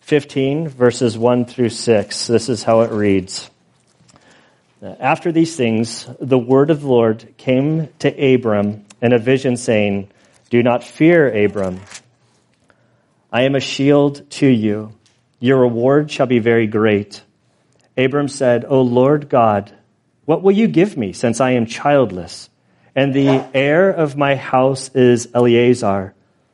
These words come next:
of Damascus.' And Abram said, 'Since you have given no offspring to me, no one born in my house is my heir.'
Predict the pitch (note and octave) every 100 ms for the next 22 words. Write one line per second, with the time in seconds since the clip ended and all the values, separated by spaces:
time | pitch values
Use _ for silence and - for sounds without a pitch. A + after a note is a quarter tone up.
0 | _ A#2 A2 A#2+ A2+ A#2 A#2 - F#2 -
1 | - _ _ _ _ _ _ - A#2+ C#3+
2 | D3 D#3 D3+ - B2 A2+ A2 - _ -
3 | B2+ D3 C#3 A#2+ - C#3 D#3 E3 D#3 -
4 | B2 C3+ G3 D#3 D3+ - - B2 A2+ A2
5 | A2+ G2+ G2 G#2 - _ _ A#2+ A#2+ C3+
6 | D3+ D#3 E3 E3 C#3 A2 B2 C#3 D3+ D3
7 | C3 - B2 A#2+ G#2+ - A2 G2+ G#2+ G#2+
8 | A2 G#2 G2+